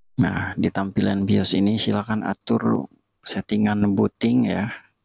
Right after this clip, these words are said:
Booting option satunya silakan arahkan ke U S B, eh,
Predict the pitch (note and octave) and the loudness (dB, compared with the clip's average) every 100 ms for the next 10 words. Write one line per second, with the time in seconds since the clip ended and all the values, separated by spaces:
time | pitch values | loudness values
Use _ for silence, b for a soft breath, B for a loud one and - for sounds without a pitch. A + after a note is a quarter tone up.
0 | b b b b _ _ - A2 A2 A#2 | b b b b _ _ 0 2 2 0
1 | A2+ A2+ - - A2 G#2 A2 - G#2+ A2 | 0 -2 -2 -2 0 0 -2 0 2 2
2 | B2 - G#2 G2+ A2+ F#2 G2+ G2 - A#2 | 2 0 -2 -2 -2 -2 -2 -2 -2 0
3 | A#2 - A2+ A2 G#2 F#2 - - A2+ B2 | 0 2 2 4 2 2 -2 2 4 4
4 | B2 A#2 - _ _ _ _ _ _ _ | 4 2 -2 _ _ _ _ _ _ _
5 | _ _ A#2 G#2 G#2 G#2 G2+ | _ _ -2 0 2 2 2